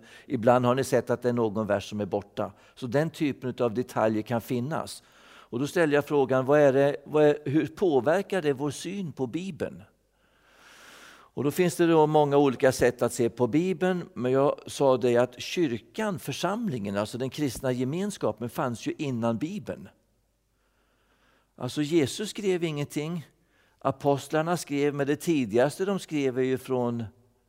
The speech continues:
ja, åtminstone tjugo, kanske till och med trettio och fyrtio år efter Jesus.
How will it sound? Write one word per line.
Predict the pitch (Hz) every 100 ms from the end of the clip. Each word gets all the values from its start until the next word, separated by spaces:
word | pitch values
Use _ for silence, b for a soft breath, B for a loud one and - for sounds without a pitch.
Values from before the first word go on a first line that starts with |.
| _ -
ja, | 120 127
åtminstone | 139 120 - 123
tjugo, | - 135 113 123
kanske | 139 127 120 123
till | 110 127 117
och | 110
med | 110 110 98 b b b b b _ _ _ _ _ _ _ -
trettio | 139 123 - - 147
och | 123
fyrtio | - 135 - _ 190 214
år | 151 110 - _
efter | 135 110 - - 214
Jesus. | 202 101 - - - -